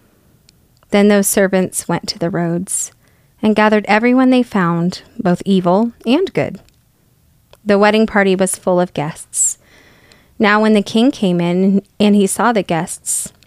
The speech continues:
he spotted a man who wasn't wearing wedding clothes. He said to him, "Friend, how did you get in here without wedding clothes?" But he was speechless.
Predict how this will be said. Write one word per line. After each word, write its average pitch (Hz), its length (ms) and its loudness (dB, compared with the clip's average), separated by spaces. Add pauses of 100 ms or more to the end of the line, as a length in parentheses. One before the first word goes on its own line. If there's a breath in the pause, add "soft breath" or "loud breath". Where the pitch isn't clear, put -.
(120)
he 220 140 2
spotted 226 420 -2
a 233 60 0
man 196 460 2
who 190 140 0
wasn't 202 360 -2
wearing 196 340 0
wedding 226 280 0
clothes. - 580 -8 (1200)
He 247 160 2
said 247 340 0
to 208 160 0
him, 175 180 0
"Friend, 196 600 0 (460 loud breath)
how 302 360 0
did 392 240 2
you 330 100 2
get 233 280 -2
in 254 100 2
here 220 300 -2
without 214 340 0
wedding 202 320 0
clothes?" - 640 -8 (1040)
But 202 140 -2
he 202 120 2
was 196 140 0
speechless. - 880 -8